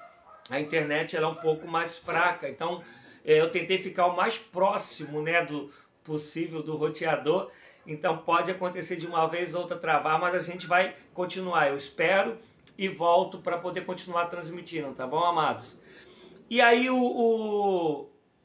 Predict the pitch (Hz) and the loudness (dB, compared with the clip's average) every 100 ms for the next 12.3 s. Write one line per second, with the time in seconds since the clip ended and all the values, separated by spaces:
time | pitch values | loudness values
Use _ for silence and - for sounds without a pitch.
0 | _ _ _ _ - 175 208 233 247 220 | _ _ _ _ -10 -4 -2 -4 -4 2
1 | 208 233 233 233 233 214 180 233 233 240 | 2 2 0 0 -4 -6 -6 -6 -6 -6
2 | 233 220 240 240 - 254 254 247 - - | -6 -8 -8 -10 -8 -2 0 -2 -6 -20
3 | _ - 226 269 294 285 185 185 226 277 | _ 0 10 12 12 10 4 0 0 0
4 | 226 202 233 208 175 - - _ _ _ | -2 -2 2 4 4 2 -10 _ _ _
5 | - - - - - 240 269 285 247 247 | -12 -10 -12 -16 -4 6 8 8 4 0
6 | 247 285 277 - 269 254 226 269 269 247 | 6 6 6 -2 2 2 4 0 0 0
7 | 254 254 240 240 262 269 240 226 - 240 | -2 2 4 8 8 8 6 -4 0 0
8 | 233 254 247 254 254 269 262 254 254 240 | 2 0 0 0 2 2 2 2 2 2
9 | 247 247 147 - _ - 240 - 254 - | 2 2 2 -2 _ -2 0 -2 -8 0
10 | 254 262 262 226 - - 220 202 196 240 | 2 2 0 -8 -10 2 6 6 6 4
11 | 247 240 214 175 226 196 196 156 170 226 | 2 -2 -8 -6 -6 -2 -4 -2 -2 0
12 | 233 - | -2 -8